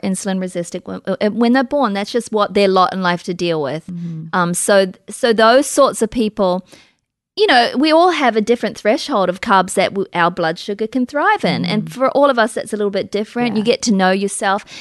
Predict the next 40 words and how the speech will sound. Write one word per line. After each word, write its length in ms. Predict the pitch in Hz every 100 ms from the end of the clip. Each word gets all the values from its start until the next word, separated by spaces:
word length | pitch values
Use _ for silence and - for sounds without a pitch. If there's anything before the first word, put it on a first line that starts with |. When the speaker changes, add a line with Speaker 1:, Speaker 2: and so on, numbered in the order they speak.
| -
Speaker 1:
And 160 | 220 220
yes, 180 | 220
sadly, 420 | 220 415 415 392 269
some 260 | - 277
people 240 | 269 247 226
can't 300 | 226 214 190
handle, 540 | 208 196 185 180 180 - _ _ _ _ -
even 200 | 202 202
a 60 |
child 440 | 190 - 208 185 180
maybe 200 | 175 175
couldn't 220 | - 180
handle 240 | 175 170
two 240 | 165 - 175
oranges. 360 | 160 123 175 214
Speaker 2:
Yes, 160 | 147
so 60 | 202
I 20 | -
Speaker 1:
because 160 | 247
Speaker 2:
wanted 180 | 240 214
to 60 | 196
clarify 460 | - 190 185 180 160
that 80 |
when 340 | 311 233 190 190
I 40 |
Speaker 1:
Yeah. 40 | 208
Speaker 2:
said 140 | 180
children. 380 | - 202 180 165
It's 140 | 165 196
not 180 | 185 -
all 200 | 170 165
children. 540 | - 151 143 147 -
Yeah. 180 | - 151
Speaker 1:
No, 200 | 262 233
but, 260 | 214 233 220
but, 420 | 262 240 208 208 -
but 380 | 359 302 - 208
there 160 | 233
is 200 | - 208
a, 180 | 202 196